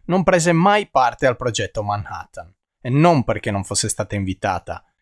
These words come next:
"Non avrò niente a che fare con la bomba", disse. Questo nonostante anche lei avesse subito la persecuzione nazista,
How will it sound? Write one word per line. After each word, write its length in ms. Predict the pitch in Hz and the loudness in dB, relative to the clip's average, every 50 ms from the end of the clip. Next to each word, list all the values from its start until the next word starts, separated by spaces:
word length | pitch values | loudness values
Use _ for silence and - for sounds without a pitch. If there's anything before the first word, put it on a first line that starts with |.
| _ _ | _ _
"Non 180 | - 131 143 156 | -4 0 4 4
avrò 280 | 165 156 147 170 175 180 | 4 4 6 4 4 4
niente 440 | 170 165 170 185 196 196 170 - 180 | 4 4 2 2 2 0 0 -2 -2
a 80 | 156 | -2
che 160 | - - 160 | 2 0 0
fare 400 | 135 - - 175 165 165 165 156 | 0 2 2 2 4 4 2 0
con 220 | - - 160 160 151 | 0 0 0 2 4
la 100 | 143 139 | 2 2
bomba", 500 | 135 135 143 131 110 101 92 90 87 90 | 4 4 4 4 2 -2 -8 -14 -16 -18
disse. 600 | 92 101 95 92 - - - - - - - _ _ _ | -20 -20 -14 -10 -8 -6 -6 -6 -8 -12 -16 _ _ _
Questo 320 | - - 202 202 - - 151 | -2 0 0 2 4 4 4
nonostante 640 | 139 135 135 139 135 - - 175 170 143 - 160 | 4 4 2 2 2 2 2 2 2 4 4 4
anche 300 | 147 160 160 - 165 143 | 4 4 2 2 2 4
lei 280 | 135 127 117 107 107 107 | 4 4 4 4 2 0
avesse 300 | 107 110 104 - 120 - | 0 0 -2 -2 -4 -4
subito 380 | - - 113 110 107 - 117 | -6 -6 -6 -10 -6 -4 -4
la 100 | 107 101 | -4 -2
persecuzione 680 | - 117 104 - - 110 - 110 - - - 113 107 | -4 -6 -6 -6 -6 -6 -10 -10 -8 -6 -4 -2 -2
nazista, 760 | 104 104 101 104 104 101 - 98 90 - - - - 95 - | -2 -4 -4 -6 -8 -8 -8 -8 -6 -8 -6 -6 -6 -6 -6